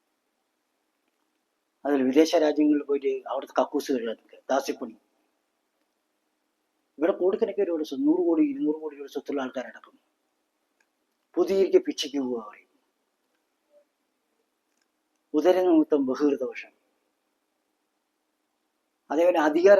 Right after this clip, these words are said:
സ്ഥാനങ്ങൾക്ക്, ഇപ്പൊ ഇവിടുത്തെ പൈസക്കാരൊക്കെ അധികാര സ്ഥാനങ്ങൾക്ക് പല സ്ഥാനങ്ങൾ കൈയടക്കാൻ വേണ്ടി നടക്കുക.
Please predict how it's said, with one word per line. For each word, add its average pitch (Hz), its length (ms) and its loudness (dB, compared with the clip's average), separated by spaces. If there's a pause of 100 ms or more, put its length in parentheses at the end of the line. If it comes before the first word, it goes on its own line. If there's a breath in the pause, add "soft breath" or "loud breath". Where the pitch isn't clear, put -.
സ്ഥാനങ്ങൾക്ക്, 339 460 0 (380)
ഇപ്പൊ - 180 -6
ഇവിടുത്തെ 160 300 2
പൈസക്കാരൊക്കെ 170 540 -2 (960)
അധികാര 165 360 8
സ്ഥാനങ്ങൾക്ക് 143 500 -2 (1400)
പല 139 100 -2 (120)
സ്ഥാനങ്ങൾ 139 380 -4 (1700 soft breath)
കൈയടക്കാൻ 147 340 2
വേണ്ടി 127 180 -12
നടക്കുക. - 260 -20